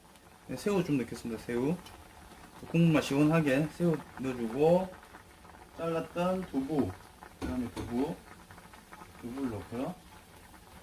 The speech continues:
자, 두부 한 모, 네, 깔끔하게 넣어주고,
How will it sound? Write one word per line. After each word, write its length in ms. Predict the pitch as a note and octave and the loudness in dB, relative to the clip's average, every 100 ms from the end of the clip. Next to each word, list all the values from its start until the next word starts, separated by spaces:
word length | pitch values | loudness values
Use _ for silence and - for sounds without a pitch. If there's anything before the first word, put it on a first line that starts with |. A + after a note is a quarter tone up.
| - - - - | -20 -20 -20 -16
자, 120 | A2+ - | -14 -12
두부 180 | A#2+ C3+ | -6 0
한 140 | E3 | 6
모, 180 | E3+ C#4 - - - | 6 4 -2 -20 -20
네, 140 | - A2+ - | -14 -14 -12
깔끔하게 380 | A2 A2 B2+ C3+ | -12 -6 -2 0
넣어주고, 460 | C3 B2+ B2 C#3 | 2 0 0 -2